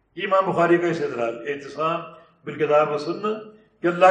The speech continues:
کے پیارے پیغمبر آئے، دعوت دی، ہم نے قبول کر لی۔ یہ ایک گروہ ہو گیا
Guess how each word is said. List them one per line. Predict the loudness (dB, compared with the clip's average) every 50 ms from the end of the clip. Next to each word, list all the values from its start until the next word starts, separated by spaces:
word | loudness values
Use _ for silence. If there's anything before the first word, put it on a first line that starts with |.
| 6
کے | 4 2
پیارے | 0 2 0 0 0 -2
پیغمبر | -2 -4 -6 -6 -6 -6 -4
آئے، | 0 2 2 4 4 2 0 -2 -6 -12 -16 -20 -12 -2 2
دعوت | 2 2 4 2 0 -2 -2 -6
دی، | -6 -8 -8 -10 -14 -18 -20 _ _ _ -2 0
ہم | 0 2
نے | 2 2 4
قبول | 4 4 4 4 4
کر | 2 0 -2
لی۔ | -4 -8 -10 -12 -16 -20 -20 _ _ _ _ _ _ _ _ -4
یہ | 2 4 4
ایک | 4 4 4 2
گروہ | 2 2 2 2 0
ہو | -2 -6
گیا | -10 -14